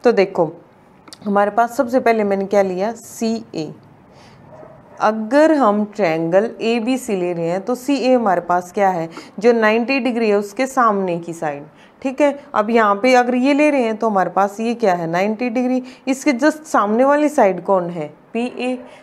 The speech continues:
तो ये क्या आ जाएगा, सीए by पीए। दूसरा is equal to बीसी, बीसी हमारे पास ये वाली है जहाँ पे राइट एंगल है,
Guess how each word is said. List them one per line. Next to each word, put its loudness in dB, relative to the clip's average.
तो -2
ये 0
क्या 2
आ 0
जाएगा, -2
सीए -6
by -2
पीए। -8
दूसरा 0
is -4
equal 2
to 0
बीसी, -2
बीसी 0
हमारे 2
पास 0
ये 0
वाली 0
है -4
जहाँ 0
पे -2
राइट -2
एंगल -2
है, -8